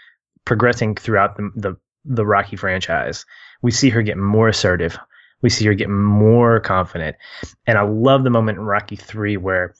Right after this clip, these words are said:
he's just lost that beach race with Apollo, and she goes,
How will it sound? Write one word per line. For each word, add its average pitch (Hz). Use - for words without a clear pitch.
he's 107
just 113
lost 98
that 92
beach 98
race 92
with 92
Apollo, 95
and 110
she 131
goes, 120